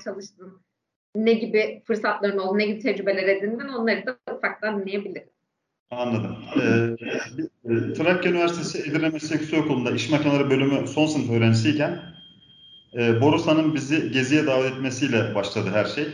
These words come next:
Speaker 2: Yani ilk Borusan'ı o zaman tanıdım yani. Daha öncesinde Borusan nedir, ne iş yapar? Yani işin doğrusu bir haberdim yani. Hiçbir şekilde Borusan'dan haberim yoktu. İşte okul gezisiyle beraber, e, ben, e, son sınıf stajımı,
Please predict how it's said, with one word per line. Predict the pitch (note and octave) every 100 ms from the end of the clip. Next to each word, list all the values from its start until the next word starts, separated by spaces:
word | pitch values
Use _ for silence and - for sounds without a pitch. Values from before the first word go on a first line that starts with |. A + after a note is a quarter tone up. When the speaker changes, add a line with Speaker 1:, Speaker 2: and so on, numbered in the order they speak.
| -
Speaker 2:
Yani | A#2 B2+
ilk | D3 A#2+
Borusan'ı | D3+ D3+ D3 D3
o | D3+
zaman | C#3+ B2 A2+
tanıdım | G2+ F2+ F2
yani. | F#2 G2+
Daha | A#2+ C#3+
öncesinde | C#3+ C3 C#3+ C#3 C#3 A#2
Borusan | B2+ C#3 C3+ C#3 C3+
nedir, | C3+ C3 C#3 B2+
ne | C3
iş | C#3 C3
yapar? | C3 C3+ C3+ - - - - - _ _ - -
Yani | B2+ C3+ B2 A#2
işin | C3 D3+ D3+ A#2+ B2+
doğrusu | C#3+ D3+ D3+ E3
bir |
haberdim | D3+ C#3+ G#2+ F#2 F2+
yani. | F#2 A2+
Hiçbir | - A#2+
şekilde | A#2 A#2 B2+ G#2 - - _ _
Borusan'dan | B2+ C3+ C3+ B2+ B2+
haberim | A#2+ A#2 A2+
yoktu. | G2 A2+ D3+ - - - - _ _ _ _ _ _ _ _ _ -
İşte | D3+
okul | C#3+ D3+ G3 F3
gezisiyle | F3 F3 F#3 F3+ D3
beraber, | C#3+ C3+ G3+ G#3 - - C3
e, | A#2+ A#2 A#2 A2 A2 - - _ _ C#3+
ben, | D#3 -
e, | C#3 B2+
son | - D#3+
sınıf | F3 F3 D#3+ -
stajımı, | - D3 A#2+ B2 C#3 F3 -